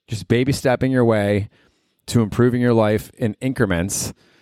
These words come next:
versus just kind of hating on yourself for not having these three, you know, levels of transformation that would take time, obviously. So, like,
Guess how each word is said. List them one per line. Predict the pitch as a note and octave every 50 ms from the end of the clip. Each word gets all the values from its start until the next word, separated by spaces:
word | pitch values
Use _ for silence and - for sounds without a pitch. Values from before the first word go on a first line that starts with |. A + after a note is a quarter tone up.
| _ _ _ _ _ _ _
versus | - A2+ A2+ A2 G2 - A2+ G2+ -
just | - A2 -
kind | - C3 A2+
of | G2+
hating | F2+ G2 F#2+ G#2+ A2+ C3 B2+ B2+ A2
on | F#2+
yourself | F2+ F2 E2 - - F#2 E2 E2 F2+ - - - - _ _ _ - _ _ _ _ _ _ _
for | - - A2+ G#2+
not | G#2 G2+ G#2 G2+
having | G#2 A2+ G#2+ G#2 G#2+ G#2 G2+ F#2+ F2+ - - - - _ _
these | _ - G2 G2+ A2+ A2 G#2 G2 - - - - _ _ _ _ _ _ _ _ _ _ _ _ _ - C3
three, | - - - A#2 C3 C3 C3 B2 - - _ _ -
you | - C#3+ C3+
know, | A2 G2
levels | F#2+ G2+ A2+ A#2 A2 A#2 G#2+
of | A2 G2
transformation | - - C3 A#2+ A#2 - - A#2+ G#2+ A2+ B2+ C3 A#2+ B2 G#2
that | G2+ G#2+
would | G#2 G2+ F#2+
take | - - A#2 A2+ -
time, | B2+ C#3+ D3+ D3 G#2
obviously. | E2 C#2+ A#1 A1+ - - - A1 G#1+ G1+ -
So, | - - G2
like, | G2 G2+ G2+ - -